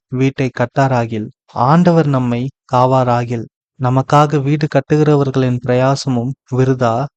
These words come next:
அதே போல காவலர்கள் விழித்திருக்கிறதும் விருதா. ஆமென். அப்போ நமக்கென்று ஏதாகிலும் ஒன்று செய்ய வேண்டுமென்றால்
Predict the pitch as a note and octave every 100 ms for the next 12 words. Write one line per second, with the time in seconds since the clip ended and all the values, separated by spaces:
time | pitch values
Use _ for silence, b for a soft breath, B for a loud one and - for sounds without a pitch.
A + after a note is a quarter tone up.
0 | _ - A#2 B2+ C3 - B2 A2+ B2+ -
1 | - C3 D3+ D#3 C#3 B2+ A#2+ C#3 - B2+
2 | C#3 E3+ E3+ D3+ D3+ C3 A#2 A#2 C3 -
3 | - B2 A#2+ A#2+ A#2 - _ _ _ A#2
4 | A#2 A#2 G#2+ - _ - - A#2+ B2 D3
5 | _ _ B2+ B2 C#3 - E3 F3 F#3 C3+
6 | C#3+ D#3+ F3+ G3 F#3 D#3 C3+ C3 - C3+
7 | D#3 D3 C3+ B2 A#2+ A#2 A#2+